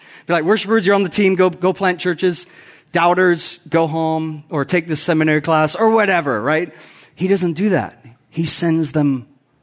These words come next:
all out. Or Doubting Thomas, infamously named, "Touch my wounds." Or John the Baptist,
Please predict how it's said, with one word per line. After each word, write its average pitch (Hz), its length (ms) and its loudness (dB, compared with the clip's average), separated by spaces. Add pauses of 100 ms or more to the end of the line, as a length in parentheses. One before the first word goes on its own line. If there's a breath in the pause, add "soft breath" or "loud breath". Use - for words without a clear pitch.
(160)
all 135 260 2
out. 107 360 -2
Or 180 100 2
Doubting 180 380 0
Thomas, 156 600 0
infamously 165 720 -2
named, 117 500 -4 (280 soft breath)
"Touch - 400 -2
my 156 160 0
wounds." 127 760 -4 (300 loud breath)
Or 190 160 2
John 190 400 4
the 175 80 2
Baptist, 151 1040 -6